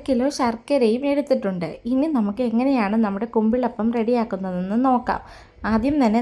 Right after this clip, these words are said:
നമുക്ക് നമ്മുടെ ശർക്കരയൊന്ന് പാനിയാക്കി എടുക്കാം. അപ്പോൾ ഞാൻ അതിനായി ഒരു ചരുവത്തിൽ ഒരു ഗ്ലാസ് വെള്ളം വെച്ച് അതിലേക്ക് നമ്മുടെ ശർക്കര ഇട്ട് കൊടുക്കുന്നുണ്ട്. ഇനി നമുക്ക് ഈ ശർക്കരയൊന്ന് പാനിയാക്കി എടുക്കാം. അങ്ങനെ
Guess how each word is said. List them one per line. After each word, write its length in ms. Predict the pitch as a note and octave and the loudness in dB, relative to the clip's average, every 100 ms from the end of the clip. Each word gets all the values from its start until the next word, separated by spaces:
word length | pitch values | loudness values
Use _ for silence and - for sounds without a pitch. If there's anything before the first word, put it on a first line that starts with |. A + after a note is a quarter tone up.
| A3+ | 2
നമുക്ക് 220 | G3+ B3 A3+ | 0 -2 -2
നമ്മുടെ 240 | G3+ A#3 - | 0 -4 -4
ശർക്കരയൊന്ന് 800 | A3 G#3 - C#4+ C#4 G3+ F#3 A#3+ C4 | -4 -4 0 2 2 2 -2 -4 0
പാനിയാക്കി 600 | A#3 B3+ C4+ A3 F3+ G#3 B3+ | 0 2 2 2 0 -2 0
എടുക്കാം. 320 | A3 - - - - - - - | 0 -2 -8 -10 -20 -20 -20 -6
അപ്പോൾ 180 | A#3 B3 | -2 0
ഞാൻ 120 | B3 A#3+ | 2 2
അതിനായി 420 | G#3+ A#3 B3+ G#3+ A#3 | 2 2 2 2 2
ഒരു 100 | A3+ B3 | 0 0
ചരുവത്തിൽ 500 | A3 G3 G#3 A3+ G3+ G3+ | -2 0 0 0 0 2
ഒരു 140 | G#3+ G#3+ | 2 2
ഗ്ലാസ് 280 | A3+ B3 D#4 | 0 0 -2
വെള്ളം 280 | C4 G3 A3 A3+ | 0 2 2 2
വെച്ച് 260 | F3+ - A3+ F3+ | 0 -4 -4 -2
അതിലേക്ക് 440 | G3 A#3 B3 F3+ A3 | -2 0 0 0 -2
നമ്മുടെ 260 | A3 F#3+ A#3 | -2 -2 -4
ശർക്കര 460 | - A3 A3 C4+ A3+ A3 B3 | -2 -4 -2 -4 -2 -2 -4
ഇട്ട് 180 | B3 C4 | -2 2
കൊടുക്കുന്നുണ്ട്. 560 | A#3+ G#3 G3 F#3+ F3 E3+ - - - - | 2 2 -2 -2 -4 -4 -10 -20 -14 -2
ഇനി 140 | B3+ D4 | 2 4
നമുക്ക് 340 | B3 F#3 F3+ G#3 G3+ | 2 2 -2 -2 -2
ഈ 20 | A3+ - | -2 -2
ശർക്കരയൊന്ന് 720 | G#3+ G3 - C4 B3 F3+ G3+ A3 | -4 -2 -2 2 2 0 -4 0
പാനിയാക്കി 640 | B3 B3 C4+ A3 F3+ F#3 A3+ | 0 2 2 2 0 0 2
എടുക്കാം. 360 | G3 F3+ F3+ D#3 - - - - _ _ - - _ - - _ - _ - - - - _ _ - - _ _ _ _ _ - - - | 2 -2 -6 -10 -14 -20 -20 -20 _ _ -20 -20 _ -20 -20 _ -20 _ -20 -20 -20 -20 _ _ -20 -20 _ _ _ _ _ -20 -20 0
അങ്ങനെ 260 | A#3 A#3+ | 4 6